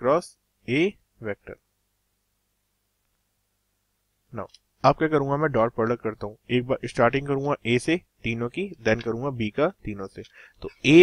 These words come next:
vector dot B vector cross C vector, तो इसे मैं क्या लिख सकता हूँ? ट्रिपल प्रोडक्ट of A vector, B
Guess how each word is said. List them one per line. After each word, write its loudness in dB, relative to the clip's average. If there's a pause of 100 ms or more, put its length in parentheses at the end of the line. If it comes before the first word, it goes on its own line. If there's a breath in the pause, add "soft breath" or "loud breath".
vector 4 (320)
dot 2
B 2
vector 0
cross 0
C -2
vector, -6
तो -10
इसे -8
मैं -2
क्या 2
लिख -6
सकता -6
हूँ? -6 (520)
ट्रिपल 0
प्रोडक्ट 2
of 2 (640)
A 4
vector, -2 (1040)
B -4